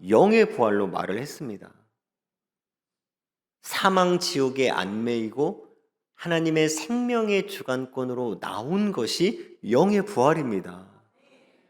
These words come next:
그리고 하나님을 안 믿고 인생을 허무하게 살던 자들이 하나님과 메시아를 믿고 살게 되니까 그 육들이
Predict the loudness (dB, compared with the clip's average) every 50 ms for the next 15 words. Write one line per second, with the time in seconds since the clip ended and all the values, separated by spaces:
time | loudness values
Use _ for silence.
0 | _ _ _ _ _ _ _ _ _ _ _ _ _ _ _ _ _ _ _ _
1 | _ _ _ _ _ _ -10 -6 -4 0 2 2 2 2 -2 -10 -16 -20 -20 _
2 | _ _ _ _ -6 0 2 4 4 6 6 6 6 6 4 4 2 2 2 0
3 | 0 -2 -4 -4 -2 -2 0 0 0 0 0 0 0 0 0 0 0 -2 -2 -6
4 | -4 0 2 2 2 2 2 -2 -4 -2 -2 -2 -2 -2 -2 -4 -4 -6 -8 -12
5 | -12 -14 -16 -18 -20 _ _ _ _ _ _ _ _ _ _ _ _ _ _ -12
6 | -6 0 0 2 2 2 2 4 4 4 4 2 2 2 2 4 2 2 0 -2
7 | -2 0 0 -2 -2 -4 -6 -8 -8 -8 -8 -6 -6 -6 -6 -4 -2 -2 -2 -2
8 | -4 -6 -8 -8 -6 -4 -2 -2 -4 -6 -12 _ _ _ _ _ _ _ _ _
9 | _ _ _ _ _ -4 0 0 2 2 0 -2 -2 -2 2 2 4 4 4 4
10 | 2 0 -4 -10 -16 -18